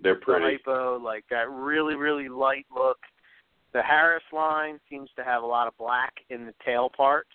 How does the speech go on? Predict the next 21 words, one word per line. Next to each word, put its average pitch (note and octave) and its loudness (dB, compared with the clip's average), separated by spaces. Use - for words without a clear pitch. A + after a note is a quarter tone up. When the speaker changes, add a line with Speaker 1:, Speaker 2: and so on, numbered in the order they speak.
Speaker 2:
so B2 0
if A2+ -6
you B2 -10
like A#2 -2
that, A#2+ 4
it's B2 -12
the, A2+ -16
the, G#2 -20
you A#2+ -16
know, G#2+ -6
that's A2+ -2
kind B2 2
of G#2+ -6
that A2 2
look. A#2+ 2
Really C3+ 4
dark, C3 4
like A2+ -6
brick, B2 -4
like, A2+ -4
uh, G#2 0